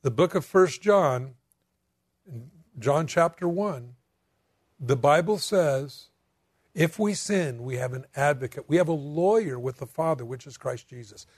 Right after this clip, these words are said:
Good news. You need good news. And that's what being born again is all about. We repent of manipulating the circumstances our way, and now we let God work the circumstances to further his kingdom.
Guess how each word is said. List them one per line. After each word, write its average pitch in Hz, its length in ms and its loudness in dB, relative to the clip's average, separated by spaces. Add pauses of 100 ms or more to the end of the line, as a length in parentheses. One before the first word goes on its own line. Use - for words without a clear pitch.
Good 185 200 2
news. 139 460 -12 (760)
You 156 120 2
need 156 220 0
good - 220 -18
news. - 400 -20 (520)
And 120 120 -4
that's 165 240 2
what 143 160 -8
being 131 220 -4
born 123 260 -6
again 113 240 -12
is 104 120 -20
all 104 200 -8
about. 101 340 -20 (400)
We 147 140 6
repent 165 640 0 (340)
of 120 160 -4
manipulating 185 800 0
the 143 100 -6
circumstances 147 1040 -8
our 139 220 6
way, 180 400 2 (640)
and 123 240 -4
now 156 240 4
we 175 180 2
let 143 320 -4
God 143 640 -2 (1300)
work 147 280 2
the 143 100 -10
circumstances 123 960 -8 (280)
to 135 100 -6
further 117 380 -6
his 107 180 -14
kingdom. 104 360 -16